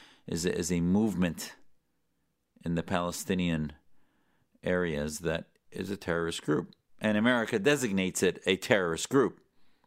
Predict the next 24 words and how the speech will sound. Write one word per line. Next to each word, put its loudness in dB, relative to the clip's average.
Our 4
government, 0
our 0
State 0
Department 0
designates 2
it 2
a -2
terrorist 0
group 0
because 0
it 2
does 2
not 0
condemn 0
the 0
use 0
of -2
any 0
means 0
necessary 0
to -2
attack -4
innocents. -4